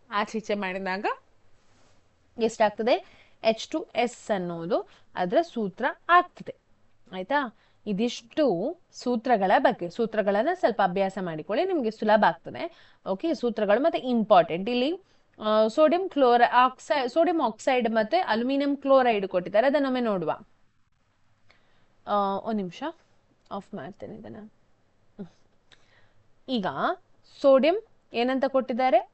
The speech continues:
ಆಕ್ಸೈಡ್ ಅನ್ನೋದನ್ನು ಕೊಟ್ಟಿದ್ದಾರೆ, ಸೋಡಿಯಂ ಆಕ್ಸೈಡ್. ಆಯ್ತಾ? So ಸಂಕೇತ ಏನು?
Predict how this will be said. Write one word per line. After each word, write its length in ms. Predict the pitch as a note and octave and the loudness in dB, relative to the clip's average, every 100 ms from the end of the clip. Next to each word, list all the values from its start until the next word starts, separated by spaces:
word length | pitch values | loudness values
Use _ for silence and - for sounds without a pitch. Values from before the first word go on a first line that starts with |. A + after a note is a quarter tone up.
| - | -2
ಆಕ್ಸೈಡ್ 680 | A3 - - C#4 B3 G#3 F3 | -2 -6 0 2 4 4 2
ಅನ್ನೋದನ್ನು 520 | F3 E3 E3+ F#3+ E4+ | 0 -2 -4 -2 0
ಕೊಟ್ಟಿದ್ದಾರೆ, 520 | E4+ A3+ F3 D#3 D3+ | 2 2 0 -2 -2
ಸೋಡಿಯಂ 920 | - - G#3+ G3+ F#3+ F3+ D3+ F3+ E4 F#4 _ _ _ _ _ _ _ _ _ _ _ _ _ _ _ _ _ _ _ _ _ _ _ _ _ _ _ _ _ _ _ _ - _ _ _ _ _ - | -8 -2 0 0 0 -2 -4 -6 -10 -12 _ _ _ _ _ _ _ _ _ _ _ _ _ _ _ _ _ _ _ _ _ _ _ _ _ _ _ _ _ _ _ _ -20 _ _ _ _ _ -8
ಆಕ್ಸೈಡ್. 1120 | - G3+ G#3 - - - - B3 A3 F3+ D#3+ - _ _ _ _ - | 0 0 0 -16 -20 -14 -4 0 0 0 -2 -6 _ _ _ _ -12
ಆಯ್ತಾ? 560 | B2 G#3 B3 A3 F3+ - _ _ _ _ _ _ - | -10 -2 -2 -2 -6 -18 _ _ _ _ _ _ -6
So 340 | A3 A3 A3 A3 _ _ | 0 2 2 -2 _ _
ಸಂಕೇತ 480 | - A#3 A3+ C4 C4 | -2 0 2 2 2
ಏನು? 460 | C4 B3+ C4+ A#4 | 2 2 0 -4